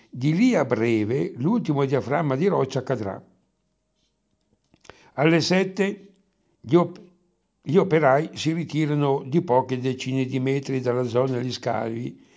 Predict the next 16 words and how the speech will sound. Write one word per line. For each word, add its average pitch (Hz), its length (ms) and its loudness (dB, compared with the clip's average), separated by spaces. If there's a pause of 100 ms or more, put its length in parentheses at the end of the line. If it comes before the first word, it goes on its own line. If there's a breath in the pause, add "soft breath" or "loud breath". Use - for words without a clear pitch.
(380 soft breath)
mentre 143 680 2
due 139 420 2
tecnici 185 680 0
collocano 139 640 0
ca-, - 180 -10 (140)
scariche 143 800 -2
di 123 220 -4
esplosivo 143 840 -2 (420 loud breath)
nei 185 200 2
fori 170 340 4
della 143 220 2
parete 147 440 0
di 135 120 -4
fondo 123 460 -2
del 120 280 -4
tunnel. 113 500 -4